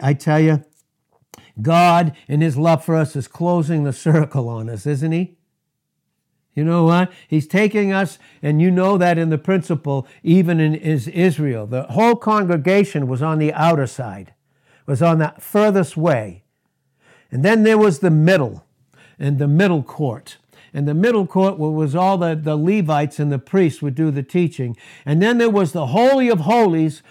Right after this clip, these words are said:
where Aaron would go in. And let me tell you, in Hebrews ten, nineteen and twenty, Christ has opened it up there's no more thick curtain.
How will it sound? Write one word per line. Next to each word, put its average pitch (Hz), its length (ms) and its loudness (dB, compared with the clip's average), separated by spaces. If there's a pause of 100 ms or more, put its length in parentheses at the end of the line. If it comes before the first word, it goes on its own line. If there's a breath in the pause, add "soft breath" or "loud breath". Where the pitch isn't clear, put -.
(140 soft breath)
where 170 240 2
Aaron 185 640 2 (320 soft breath)
would 156 180 4
go 175 340 6
in. 117 380 0 (480)
And 123 100 -8
let 226 120 0
me 277 80 2
tell 233 320 2
you, 147 80 0
in 127 220 -2
Hebrews 220 500 0
ten, 160 420 0
nineteen 190 540 0
and 175 120 0
twenty, 131 380 -4 (240 soft breath)
Christ 220 400 2
has 170 160 0
opened 262 400 2
it 233 140 2
up 165 240 2 (960 soft breath)
there's 160 200 0
no 247 240 4
more 262 300 2
thick 247 380 -6
curtain. 190 520 -4